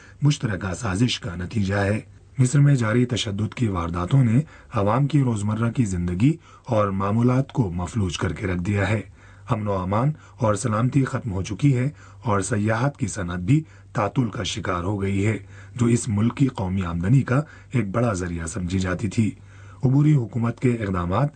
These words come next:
اس بات کی عکاسی کرتے ہیں کہ مصر کے انقلاب کو سبوتاژ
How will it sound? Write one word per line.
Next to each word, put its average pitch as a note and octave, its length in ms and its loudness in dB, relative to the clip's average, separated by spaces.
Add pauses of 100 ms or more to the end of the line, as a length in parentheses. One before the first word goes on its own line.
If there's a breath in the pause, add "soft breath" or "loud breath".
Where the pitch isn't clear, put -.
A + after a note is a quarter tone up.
(280 loud breath)
اس G2+ 200 -2
بات G2+ 300 0
کی C3 200 2
عکاسی G#2 420 -6
کرتے E2+ 280 -4
ہیں A#2+ 220 4 (340 loud breath)
کہ A#2 100 0
مصر B2+ 340 0
کے B2+ 120 0
انقلاب G#2 500 -2
کو C#3+ 180 4 (240 loud breath)
سبوتاژ A#2+ 640 -2